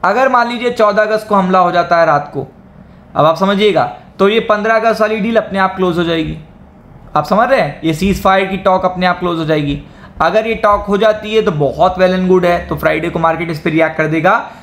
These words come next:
लेकिन इससे ईरान का बदला पूरा नहीं होगा अगर ceasefire talk हो भी जाती है।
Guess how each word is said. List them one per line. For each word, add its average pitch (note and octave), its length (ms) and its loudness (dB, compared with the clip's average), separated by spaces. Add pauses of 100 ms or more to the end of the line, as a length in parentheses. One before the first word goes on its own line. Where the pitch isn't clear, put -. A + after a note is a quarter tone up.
(120)
लेकिन F3+ 240 2
इससे A#3 760 0
ईरान F3+ 440 2
का A3+ 120 2
बदला E3+ 440 0
पूरा F3+ 380 0
नहीं F#3+ 180 -4
होगा G3+ 220 0
अगर G3+ 140 0
ceasefire F#3+ 540 0
talk F#3 380 -2
हो D#3+ 80 0
भी D3+ 120 2
जाती C#3 340 -2
है। - 140 -12